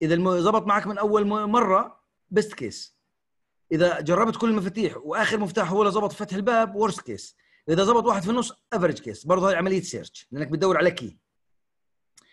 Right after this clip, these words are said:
فالكي وعمليه السيرش في ال، في ال، في ال، في الالجوريثمز، آه،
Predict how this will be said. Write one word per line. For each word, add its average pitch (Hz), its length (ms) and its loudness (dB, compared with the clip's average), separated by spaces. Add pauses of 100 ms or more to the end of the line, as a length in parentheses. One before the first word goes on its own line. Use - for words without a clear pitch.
(320)
فالكي 254 600 4
وعمليه 165 400 -2
السيرش 175 400 -4
في 156 100 -8
ال، 135 260 -8
في - 80 -16
ال، 117 300 -10
في 117 120 -14
ال، 113 400 -8
في - 60 -18
الالجوريثمز، 123 880 -8 (640)
آه، 113 1400 -8